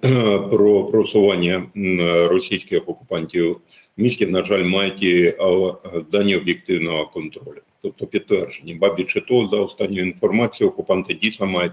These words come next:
просування у південно-східній частині міста. Зокрема, е, їм вдалося вийти на, е, власне, <clears throat> рубежі вулиці, е, Трифонова. І наразі, е, тривають важкі вуличні бої.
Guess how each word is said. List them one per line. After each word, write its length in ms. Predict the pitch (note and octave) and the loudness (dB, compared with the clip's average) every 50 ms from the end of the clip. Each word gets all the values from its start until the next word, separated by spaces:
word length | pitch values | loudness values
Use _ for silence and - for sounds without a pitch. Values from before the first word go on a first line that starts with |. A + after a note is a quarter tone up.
| - _ | -6 _
просування 640 | - F2+ E2+ - - F#2 F2+ F#2+ F#2 E2+ E2+ D#2+ - _ - - - - - - - - _ | -6 -6 -6 -2 0 2 2 2 2 0 -4 -8 -12 _ -16 -14 -14 -12 -14 -16 -18 -8 _
у 100 | A2 G#2+ | -4 -4
південно-східній 1080 | - - A#2+ G2+ G2 F2+ G#2+ G2+ F#2 F2 F2 F2+ F#2 F2+ - - - G#2+ G2 F#2+ F#2 F#2 | 0 0 0 0 0 0 0 0 0 0 0 0 -2 -2 -4 -6 -4 -4 -4 -2 -4 -4
частині 520 | F2+ - F#2 F2 F2 - - F#2+ F2+ F2+ F#2 | -2 -2 -2 -2 -2 -2 -4 -2 -2 0 2
міста. 380 | G#2 A#2 A#2 - - G#2 E2+ | 2 0 0 -2 -2 -2 -2
Зокрема, 640 | E2 F2+ F2+ - G2+ F2+ F#2+ G2+ G2 F#2 F#2 F#2 - - - | -2 -4 -2 -2 0 0 2 2 2 0 0 -2 -6 -6 -4
е, 120 | G2+ G2+ G2+ | 0 0 2
їм 260 | F#2+ F#2+ F#2+ F#2+ F2+ | 2 0 0 0 -2
вдалося 440 | D#2+ F#2+ F2+ F2+ F2+ F2 - F#2+ F2 | 0 0 0 2 0 0 0 -2 0
вийти 400 | G2 A#2 A#2 - - G2+ G2 F2 | 0 0 -2 0 2 2 2 2
на, 500 | E2+ F2 F#2 F#2+ F#2+ F#2+ F#2 F2 - - - - - - _ _ _ | 0 0 0 2 2 0 0 -2 -4 -8 -16 -20 -20 -20 _ _ _
е, 120 | F#2 F#2+ F#2 | -2 0 2
власне, 680 | F2 F2+ G2+ G#2 G2+ G2+ G2+ - F#2+ G2 G2+ G2 F#2+ - - _ - | 2 4 4 4 4 2 0 -2 -2 -2 -2 -2 -2 -6 -12 _ -2
<clears throat> 320 | A#2+ A#2 A2+ G#2 F#2+ F2+ | 0 2 2 2 2 2
рубежі 580 | F2+ F#2+ G2+ G#2 G2 G#2 A2 G#2+ - B2+ A#2+ A2 | 4 4 2 2 2 2 2 2 2 0 2 2
вулиці, 680 | G2 G#2 G#2+ G#2 G2+ G2+ G2+ - G#2+ A2 G#2+ G2+ G2+ - - | 2 2 4 2 2 0 -2 -2 0 2 2 2 2 2 0
е, 580 | G2+ G2+ F#2+ F#2+ G2 F#2+ F#2+ F#2 F2 F2+ E2+ - - | 2 2 4 4 4 4 4 4 4 2 0 -2 -4
Трифонова. 720 | - - A2+ G2 - - - F#2 F2+ - F2 F#2 - - - - _ _ - - - - _ _ _ | -2 0 0 0 0 -2 -8 -10 -8 -6 -6 -4 -4 -6 -6 -10 _ _ -20 -20 -20 -20 _ _ _
І 460 | - A2 A2+ A#2 A#2 A2 A2 G#2 G#2 - - - G#2+ | -2 0 2 2 2 2 2 2 0 -2 -4 -6 -4
наразі, 580 | G#2+ G#2+ A2 A2 A#2 B2 A#2 - A2+ G2+ G2+ - - - | 0 0 2 2 2 2 2 2 2 0 0 0 -2 0
е, 460 | - G#2+ A2+ G#2+ G2+ G2 F#2+ F#2+ F#2 F2 | 2 2 4 4 4 4 4 2 2 0
тривають 640 | - - G2+ G2 G2+ A2 - A2+ G#2+ - - - - _ _ | -2 -2 0 2 4 4 2 2 0 -2 -8 -18 -20 _ _
важкі 540 | G2 F#2+ F2+ F2 G2 G#2 G#2 - - A#2 G#2+ | -8 -8 -2 0 0 0 0 -2 -4 -6 -4
вуличні 460 | G2 G#2 G2 G2 - - - G#2+ G#2 | -2 -2 -4 -4 -6 -8 -10 -10 -6
бої. 360 | D#2+ F#2 G2+ F2 E2 - | -4 -4 -4 -4 -8 -14